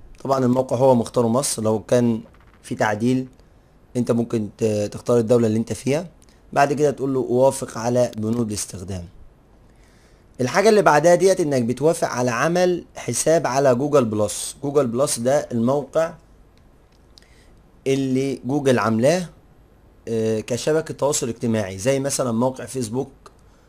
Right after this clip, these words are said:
آه، الشهير، جوجل عامله موقع زيه بالظبط اسمه جوجل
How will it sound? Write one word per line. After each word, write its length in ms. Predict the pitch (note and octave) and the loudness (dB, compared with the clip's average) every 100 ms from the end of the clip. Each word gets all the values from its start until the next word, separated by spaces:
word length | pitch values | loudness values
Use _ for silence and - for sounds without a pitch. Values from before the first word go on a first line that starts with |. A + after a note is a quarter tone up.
| _ _ _ _ - | _ _ _ _ -6
آه، 420 | A2 G#2+ G#2 G#2 - | -2 -2 -2 -4 -6
الشهير، 540 | A#2 - A2+ D3 G3+ G#3+ - - _ | -6 -4 0 4 4 2 -14 -20 _
جوجل 280 | C#3 D3 B2 | 0 2 4
عامله 240 | C3+ C3 | 2 0
موقع 280 | C3 C#3 A#2+ | 0 -2 -2
زيه 180 | A#2 C#3 | -2 -2
بالظبط 400 | A#2+ A2+ D3+ - | -2 -2 -2 -2
اسمه 280 | - C#3 A2+ | -4 0 0
جوجل 380 | B2+ A#2+ A#2 | 2 4 4